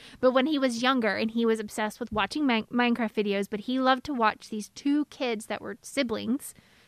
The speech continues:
They were about his age, and they would do really weird things I thought were weird, but he thought it was fascinating. And this was my example earlier. They blindfolded the brother, and the sister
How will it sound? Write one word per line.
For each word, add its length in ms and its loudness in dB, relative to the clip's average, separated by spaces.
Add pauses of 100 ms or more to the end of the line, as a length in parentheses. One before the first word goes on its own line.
They 100 -4
were 60 0
about 260 2
his 220 -2
age, 360 0 (100)
and 240 0
they 100 2
would 200 0
do 340 -4 (380)
really 340 -2
weird 480 2 (160)
things 320 0
I 160 6
thought 240 0
were 120 0
weird, 280 2
but 100 -4
he 120 -6
thought 220 0
it 20 -4
was 140 -8
fascinating. 680 -2
And 100 -6
this 80 -8
was 140 -8
my 100 2
example 380 -2
earlier. 420 2 (480)
They 240 0 (460)
blindfolded 880 2
the 80 -6
brother, 480 4
and 180 0
the 80 -2
sister 460 -4